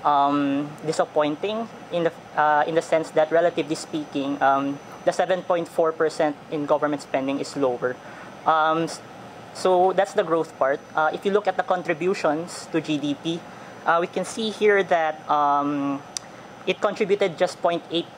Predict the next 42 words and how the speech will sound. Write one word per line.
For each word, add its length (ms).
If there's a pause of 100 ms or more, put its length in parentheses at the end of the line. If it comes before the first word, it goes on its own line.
(180)
percentage 500
points. 240
So 80
of 120
that 180
five 280
point 220
six 240
percent 400
G 140
D 100
P 160
growth, 340 (340)
um, 220
government 380
spending 360
accounted 380
for 140
point 340
eight 160
of 160
that, 160 (540)
um, 420
as 140
compared 460 (120)
to, 360 (160)
um, 280
in 80
the 80
first 300
quarter 340
of 260
twenty 300
eighteen, 320
which 220
you 80
have 160 (240)
a 60
one 180
point 260
four 220
percentage 480